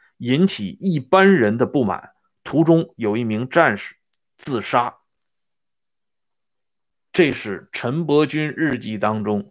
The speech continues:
记载的。而这个师长，陈伯钧笔下的师长是谁呢？就是陈锡联。从这段儿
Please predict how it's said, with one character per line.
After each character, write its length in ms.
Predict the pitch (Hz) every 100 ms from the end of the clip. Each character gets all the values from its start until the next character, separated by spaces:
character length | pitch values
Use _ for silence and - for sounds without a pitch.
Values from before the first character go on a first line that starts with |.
| _
记 180 | - 110
载 240 | 87 65
的。 160 | - - _ _ _ _ -
而 180 | - 147
这 140 | 175 185
个 80 |
师 380 | - - 208 247
长， 420 | 165 - - 101 - _
陈 220 | - 123
伯 180 | 147 185
钧 220 | 175 180
笔 160 | 170 104
下 220 | 101 127
的 80 | 107
师 240 | - 160
长 240 | 160 80 -
是 80 | 98
谁 160 | 90 95
呢？ 140 | 104 _ _ _ _ _ _
就 260 | - 170 127
是 200 | 98 82
陈 260 | - 101 110
锡 260 | 123 123
联。 300 | 117 92 95 _ _ _ _ _ _ _ _ _ _ _ _ _ _ _ _ _ _ _ _ _ _ _ _ _ _ _ - - _ - -
从 260 | - 156 196
这 300 | 254 226 135
段 160 | 131
儿 220 | 107 -